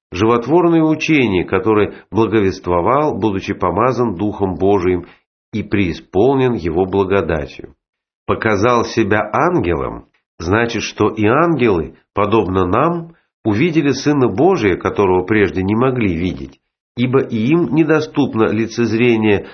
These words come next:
самого божеского естества, как оно есть, а только в проявлениях его. «О таинство!» восклицает блаженный Феофилакт, «с нами и ангелы увидели Сына Божия, не видевшие его прежде».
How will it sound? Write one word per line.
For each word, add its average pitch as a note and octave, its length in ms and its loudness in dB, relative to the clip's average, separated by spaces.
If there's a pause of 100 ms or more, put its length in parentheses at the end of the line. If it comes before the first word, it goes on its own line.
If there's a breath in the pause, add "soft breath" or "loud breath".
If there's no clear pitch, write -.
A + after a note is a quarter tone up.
самого G#2 640 0
божеского G2+ 640 0
естества, G#2 840 -2 (140 loud breath)
как - 220 -4
оно F#2+ 180 2
есть, F2+ 440 -4 (160)
а E2 120 -6
только A#2 360 0
в A2 100 -8
проявлениях F#2+ 880 0
его. A#1 440 -8 (640)
«О F3 340 4
таинство!» A#2+ 1200 -2
восклицает F#2+ 680 -2
блаженный F#2 540 0
Феофилакт, F#2 880 -2 (460)
«с - 120 -16
нами C#3 380 2
и B2+ 240 0
ангелы C3 580 2
увидели G#2+ 520 0
Сына G2 360 0
Божия, E2 580 0 (140 loud breath)
не G2 220 0
видевшие F2+ 640 -2
его D#2+ 200 -2
прежде». D2+ 640 -6